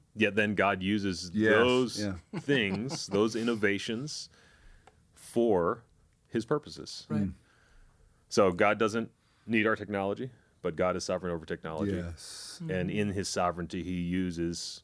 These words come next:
Speaker 1: technology to serve his purposes.
Speaker 2: Yeah.
Speaker 1: So those are three affirmations about God's relationship with technology. Uh, but then there's things that we can say about our relationship now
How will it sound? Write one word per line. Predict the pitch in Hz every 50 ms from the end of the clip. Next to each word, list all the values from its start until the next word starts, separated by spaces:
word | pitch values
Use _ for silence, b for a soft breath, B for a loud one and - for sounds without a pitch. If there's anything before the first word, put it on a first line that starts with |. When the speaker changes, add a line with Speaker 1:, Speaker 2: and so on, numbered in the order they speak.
| _ _ -
Speaker 1:
technology | - 90 - 92 87 85 82 85 82 80 82 85 85 - _ _
to | - 85
serve | - - 90 82 80 80 78 - - - _ _ _ _
his | - 101 87
purposes. | - 95 82 - - - 76 69 - - -
Speaker 2:
Yeah. | 101 98 90 87 85 80 -
Speaker 1:
So | - 107
those | 98 95
are | 92
three | - - 110 104 101 95 95 87 - -
affirmations | 101 104 101 - 98 95 98 101 95 - - 92 87 82 85
about | 82 80 87 85 87 - - 95
God's | 92 101 107 123 113 101
relationship | 98 92 92 85 - - 92 82
with | -
technology. | - 92 - 92 85 85 87 85 78 90 90 85 B B B B B B B B B B B
Uh, | - 101 98
but | 92 110 107
then | 127 120
there's | 117 113 110 101 - - b b b b b _
things | 123 120 113 101
that | 113 107
we | 104
can | 95 98
say | - 110 101
about | 92 98 95 76
our | 87 104 110 120 117
relationship | 104 98 95 90 - 98 92 - - 92 - -
now | 92 85 90 -